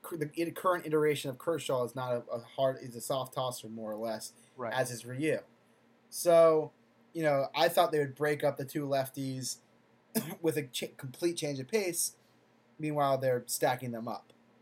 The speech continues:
Speaker 2: Yeah. I mean, it doesn't make any sense to me either because, you know, as we've said, either a one or two, or game one or two starter would be available for game five. So even if
Speaker 1: Mm-hmm.
Speaker 2: you think Buehler is your best starter, which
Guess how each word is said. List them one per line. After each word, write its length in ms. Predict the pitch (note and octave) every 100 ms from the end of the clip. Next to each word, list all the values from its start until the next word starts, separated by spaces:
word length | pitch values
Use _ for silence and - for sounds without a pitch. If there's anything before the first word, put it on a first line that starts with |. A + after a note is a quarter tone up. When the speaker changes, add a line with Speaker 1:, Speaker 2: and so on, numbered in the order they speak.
| _ _ _ _ _ -
Speaker 2:
Yeah. 240 | C3+ A#2 A2+ - - -
I 40 |
mean, 140 | D3 D3+
it 240 | D#3+ D#3
doesn't 200 | F#3+ F#3+
make 160 | F3+ E3
any 140 | D#3
sense 300 | D3 D#3+ -
to 60 | D3
me 120 | C#3
either 340 | C3+ D#3 D3
because, 500 | B2 B2 - B2 A2+ - - - - - _ _
you 80 | C3+
know, 160 | B2 A#2 - -
as 180 | C3+ C3
we've 160 | C3+ B2
said, 260 | - D3+
either 420 | B2+ C#3 C#3+ D3 C3+
a 80 |
one 300 | C3 C3+ C#3
or 300 | C3+ C#3 C#3 - - - -
two, 340 | - D#3+ C#3+
or 120 | C#3
game 320 | B2+ C#3 C#3+
one 180 | C3 C#3
or 220 | C3 D3 D3
two 260 | - C#3
starter 380 | B2 C3+ A#2+ A#2+
would 160 | A#2+ A#2
be 80 |
available 420 | A#2+ A#2+ A#2 A#2 A#2
for 80 | A#2+
game 240 | A2+ A2+ A2
five. 240 | A#2 A2+ G2+ - - -
So 140 | - C#3+
even 240 | D#3 E3
if 60 | A#2+
Speaker 1:
Mm-hmm. 80 |
Speaker 2:
you 60 | D3+
think 300 | - D3 -
Buehler 420 | C#3+ D3 C#3 -
is 220 | C#3 C3 B2
your 120 | A#2
best 300 | A#2+ A#2+ -
starter, 420 | - C#3+ A#2+ A2 - - -
which 400 | C3 A#2+ - -